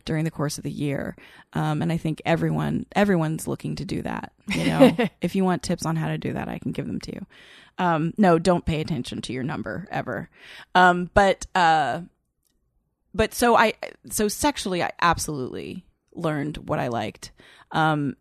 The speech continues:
Speaker 1: and emotionally, I think I s-, I think that I had met, I'd met tons of guys who worked in tech, I
Speaker 2: Mm-hmm.
Speaker 1: guess. <laughs> And he works, he works in tech.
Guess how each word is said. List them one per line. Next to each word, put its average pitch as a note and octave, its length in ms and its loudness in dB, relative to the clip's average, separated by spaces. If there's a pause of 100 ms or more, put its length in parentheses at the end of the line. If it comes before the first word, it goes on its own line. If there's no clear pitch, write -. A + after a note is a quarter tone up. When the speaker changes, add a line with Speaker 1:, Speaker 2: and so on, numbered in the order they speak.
Speaker 1:
and G3+ 120 4
emotionally, G#3 1000 4
I E3 100 0
think D#3 600 -4 (600)
I E3 160 4
s-, - 360 -4 (1900)
I F#3+ 100 -2
think C4 300 0
that G#3 220 0
I F3+ 180 6
had F#3 280 2
met, F3+ 580 2
I'd G3 140 2
met A#3 280 2 (120)
tons C4 300 0
of A3 120 -2
guys F3 320 0
who E3+ 100 0
worked D#3+ 280 -4
in D#3+ 120 -4
tech, - 480 -8 (180)
I G#3 40 -2
Speaker 2:
Mm-hmm. G#3+ 100 2
Speaker 1:
guess. B3 440 2 (100)
<laughs> - 100 -12
And G#3 140 4
he G3 180 4
works, G3+ 480 0
he G#3 160 2
works A3 280 -2
in C4 120 4
tech. - 360 -6